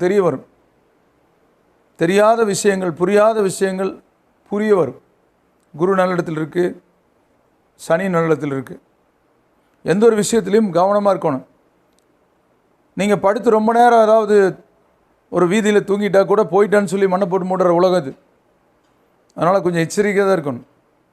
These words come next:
நல்லவனுக்கெல்லாம் காலம் கிடையாது. நம்ம நல்லவங்களா இருக்கோம், நியாயமா இருக்கோம் அப்படின்லாம் கிடையாது. நல்லவனது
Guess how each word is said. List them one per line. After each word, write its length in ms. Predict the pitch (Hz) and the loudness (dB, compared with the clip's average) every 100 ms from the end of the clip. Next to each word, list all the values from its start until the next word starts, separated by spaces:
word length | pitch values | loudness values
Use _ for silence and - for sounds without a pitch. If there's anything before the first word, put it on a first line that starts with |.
| _ _ - | _ _ -6
நல்லவனுக்கெல்லாம் 680 | 139 190 226 220 196 220 180 | -2 2 2 0 0 0 2
காலம் 260 | 196 208 190 | 2 0 0
கிடையாது. 280 | 165 135 - _ _ _ _ _ _ _ - | 0 -2 -8 _ _ _ _ _ _ _ -8
நம்ம 180 | 151 160 | -4 0
நல்லவங்களா 400 | 175 208 208 202 | 0 0 0 -2
இருக்கோம், 300 | 180 190 196 170 | 0 0 2 2
நியாயமா 380 | 165 196 202 202 | 2 2 2 0
இருக்கோம் 320 | 180 180 180 135 - | 0 0 0 0 -6
அப்படின்லாம் 380 | - 180 202 180 | -8 -2 -2 0
கிடையாது. 260 | 165 156 - _ _ _ _ _ _ _ _ _ _ _ _ 165 | 0 0 -4 _ _ _ _ _ _ _ _ _ _ _ _ -4
நல்லவனது 460 | 175 220 226 220 | 0 2 0 2